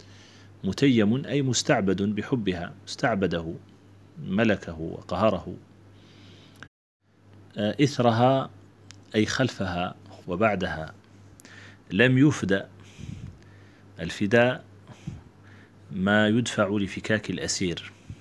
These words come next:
أي لم تدفع عنه فدية، فهو أسير، آه،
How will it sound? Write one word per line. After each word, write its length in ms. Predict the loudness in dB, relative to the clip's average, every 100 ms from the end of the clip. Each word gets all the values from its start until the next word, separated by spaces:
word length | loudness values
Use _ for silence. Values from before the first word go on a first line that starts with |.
| -20 -20 -20 -20 -20 -20 -20 -20 -20 -14 -6
أي 160 | -2
لم 220 | 2 2
تدفع 400 | 2 -2 -4 -4
عنه 300 | -2 0 0
فدية، 440 | 0 -2 -2 -8 -12 -20 -20 -20 -12
فهو 320 | -8 -4 -2
أسير، 560 | -2 0 2 2 0 -6 -14 -20 -20 -20 -20 -20 -20 -18 -8
آه، 460 | -4 -4 -4 -6